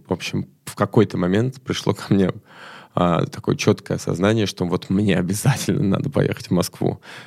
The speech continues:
А у этого не было никакого, как бы, четкого плана. То есть не то, что я там в Москве вот сделаю карьеру по своей специальности или в Москве чем-то, м, ну, конкретно что-то м-,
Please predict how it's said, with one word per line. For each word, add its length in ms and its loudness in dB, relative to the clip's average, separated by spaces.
А 100 4
у 100 8
этого 200 4
не 140 6
было 200 4
никакого, 1080 2
как 140 -6
бы, 80 -8
четкого 340 0
плана. 300 2
То 100 -12
есть 120 -10
не 60 -6
то, 100 -2
что 160 -6
я 40 -2
там 240 -10
в 80 -10
Москве 460 0
вот 200 0
сделаю 320 0
карьеру 360 0
по 100 -8
своей 200 -2
специальности 640 -8
или 140 0
в 60 -8
Москве 600 0
чем-то, 360 2
м, 220 0
ну, 200 0
конкретно 540 0
что-то 300 -4
м-, 140 0